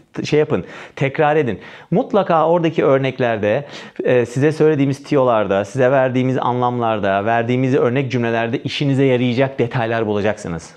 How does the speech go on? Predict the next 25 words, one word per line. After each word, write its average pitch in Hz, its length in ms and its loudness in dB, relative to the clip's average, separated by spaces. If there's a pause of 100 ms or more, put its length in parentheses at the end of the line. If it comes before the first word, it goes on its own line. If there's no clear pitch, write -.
Mutlaka 135 500 0
bakın. 92 180 -6
Çok 151 240 -2
detaylı 143 380 0
çünkü 131 280 -4
bağlaçlar 123 520 0
videoları 117 520 0 (260)
koyduk 92 320 -2
ka-, - 120 -6
kanalımıza. 85 540 -4 (1300)
Şimdi 190 360 0
bir 269 260 2 (400)
tense 269 360 -4
konusunda 135 440 -2
bir - 60 -8
şey 104 100 0
söyleyeyim. 110 360 -2
Rahmetli 117 360 0
Baylar 117 240 2
Soytekin'in 110 600 -2
dediği, 104 320 -2 (300)
sadece 165 440 0
tense 147 280 -2
konusunda 135 400 0
değil. 90 180 -2